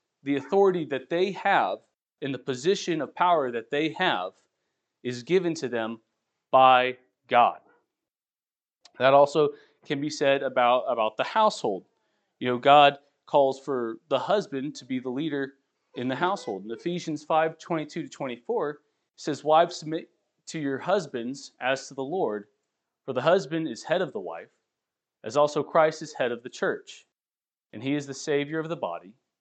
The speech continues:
Therefore, just as the church is subject to Christ, so let the wives be to their own husbands." The authority given to the husband in the household is given to him because God has granted him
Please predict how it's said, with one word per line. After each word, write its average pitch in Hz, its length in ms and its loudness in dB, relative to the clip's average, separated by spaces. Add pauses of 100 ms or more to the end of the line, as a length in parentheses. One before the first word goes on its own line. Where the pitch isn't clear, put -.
(320)
Therefore, 147 380 0
just 147 240 -6
as 131 160 -12
the 120 80 -12
church - 580 -4 (380)
is 123 160 -10
subject 135 460 -2
to 131 80 -14
Christ, 131 720 -2
so 147 280 -4
let 139 220 -2
the 127 80 -4
wives 123 560 2 (280)
be 127 140 -4
to 127 160 -6
their 131 220 -4
own 113 180 -6
husbands." - 720 -6 (1080)
The 131 80 -2
authority 180 400 2
given 160 240 -4
to 160 100 -14
the 151 80 -4
husband 135 400 -4
in 127 60 -6
the 127 80 -6
household 117 440 -8 (760)
is 107 160 -14
given 156 260 -2
to 156 80 -4
him 131 280 -4
because 110 320 -10
God 131 440 4
has 110 140 -8
granted 147 460 -6
him 104 280 -20